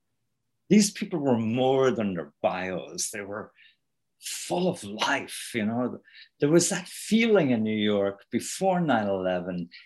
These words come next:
anything is possible. You know, the stock market was doing well. There was more money around. Um, wages were going up and everything. And it was just this feeling.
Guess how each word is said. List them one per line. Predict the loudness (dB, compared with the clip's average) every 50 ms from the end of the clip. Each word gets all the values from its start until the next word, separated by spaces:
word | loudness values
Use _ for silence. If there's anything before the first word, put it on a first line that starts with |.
| _ _ -6
anything | -6 -4 -2 -2 -4 -4 -4 -6 -4 -4 -4
is | -4 -6 -8
possible. | -10 -14 -12 -10 -10 -10 -8 -10 -10 -10 -12 -14 -18 -20 -20 -20 _ _ _ _ _ _ _ _ _
You | -8 -4
know, | -4 -4 -4 -4
the | -6
stock | -6 -4 -4 -4 -6 -2 0 0 0 0 -2 -2
market | 0 2 2 2 0 -4 -4
was | -4 -6 -6 -4
doing | -4 -4 -2 -2 -2 -2 0
well. | 2 2 2 2 2 2 2 2 0 -2 -8 -20 -20 -20 _ _ _
There | -4 -2
was | -2 -2 -2 -6 -12 _
more | -2 2 4 4 4 4
money | 2 0 0 2 2 4 4 4 2 2 0 0 0
around. | -2 -4 -4 -2 -2 -2 0 0 -2 -2 -4 -4 -4 -4 -4 -6 -6 -8 -10 -12 -12 -10
Um, | -6 -6 -4 -4 -4 -4 -4 -6 -6 -8 _ _ _ _ _ _ -20 _ _ _ _ _ _
wages | -2 2 6 6 6 6 6 4 -2 -4 -4 -4
were | -6 -4
going | -2 -2 0 0 0 -2 -4 -6 -8 -6
up | -6 -4 -2 -4 -4 -6 -6 -8
and | -8 -4 -4
everything. | -4 -4 -4 -4 -6 -4 -4 -4 -4 -4 -6 -8 -10 -12 _ _ _ _ _ -2
And | -2 0
it | 0
was | 0 -2 -2
just | -4 -4 -6 -8 -8 -8
this | -8 -8 -8 -8 -10 -10 -12 -14 -16 -4
feeling. | -2 2 4 4 4 4 4 0 -2 -6 -14